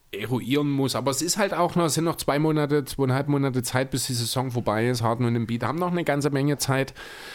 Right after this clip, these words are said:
entsprechend sich aufeinander abzustimmen. Das Pick and Roll, wenn man es regelmäßig läuft, ich glaube, da wird nie viel Abstimmung notwendig sein. Embiid kann auch hart abrollen, ne? Also es ist jetzt nicht so, dass er das nicht kann. Es ist nur nicht sein präferiertes,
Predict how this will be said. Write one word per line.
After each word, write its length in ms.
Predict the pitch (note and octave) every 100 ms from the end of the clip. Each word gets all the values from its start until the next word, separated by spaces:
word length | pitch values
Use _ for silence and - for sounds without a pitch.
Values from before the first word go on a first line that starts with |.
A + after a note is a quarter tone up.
| - - -
entsprechend 880 | C3+ B2+ - B2+ B2 D3 B2+ A#2+ A#2
sich 280 | C3 B2+
aufeinander 520 | B2 A#2+ B2+ B2+ B2+ G#2+
abzustimmen. 720 | B2 - B2+ - C3 B2+ B2
Das 120 | A#2+
Pick 240 | - C#3+ D#3
and 160 | A#2
Roll, 360 | A#2 C#3+ D#3+ D#3 - - - -
wenn 180 | A2 C#3
man 240 | C#3+ C3+
es 480 | A#2+ B2+ A#2+ A2 A2+
regelmäßig 680 | A#2+ C3+ A#2+ A#2 A2 G#2+ -
läuft, 360 | G#2 C#3 D3+
ich 80 | A2
glaube, 260 | - A#2+ -
da 200 | A2+ A2+
wird 160 | B2
nie 100 | B2
viel 220 | A#2 B2 G#2
Abstimmung 560 | A#2 - A#2+ A2 G#2
notwendig 480 | G2+ - D#3+ D#3 D3
sein. 280 | D#3 D#3+ G3 -
Embiid 460 | - B2 C3 C#3 -
kann 240 | - A#2
auch 200 | C3 -
hart 140 | G#2+
abrollen, 560 | - A#2+ - E2 F#2 D3 -
ne? 180 | G2+ C3
Also 220 | G#2+ G#2+
es 100 | G#2
ist 120 | A#2+ B2
jetzt 200 | A2 -
nicht 220 | A2 -
so, 160 | A2+ B2+
dass 220 | B2+ A2+
er 40 |
das 200 | G#2+ F#2+
nicht 240 | A2+ D3+ -
kann. 180 | D#3+
Es 120 | D3+ A#2
ist 140 | A#2+
nur 120 | A#2+
nicht 160 | A#2+ -
sein 160 | A2+
präferiertes, 720 | A2+ G#2+ G#2+ G#2+ G#2+ G#2 -